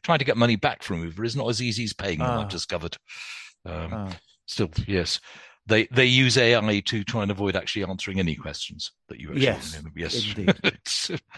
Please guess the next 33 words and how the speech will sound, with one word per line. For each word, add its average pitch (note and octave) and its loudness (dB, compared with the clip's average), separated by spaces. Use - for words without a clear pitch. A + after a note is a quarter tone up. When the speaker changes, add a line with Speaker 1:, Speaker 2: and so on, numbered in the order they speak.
Speaker 1:
I C#4+ 6
still D4 2
haven't A3 6
tried. A3 6
At F#3+ 2
some B3+ 4
stage, C3+ 4
you're C3 -2
gonna C3+ 2
have B2+ -2
to - -8
tell C#3+ 2
me B2+ 0
how C3+ -2
to B2 -8
start B2+ -2
trying A2+ 0
A E2 0
I. F2 -2
I B2 0
have D#3 -2
not D#3+ -2
tried D#3 -4
any A#2 0
A D#2+ -6
I D#2 -6
thing E2 -8
that E2 -6
I'm E2 -4
aware D#2+ -4
of C#2+ -12
so D#2 -6
far. E2 -12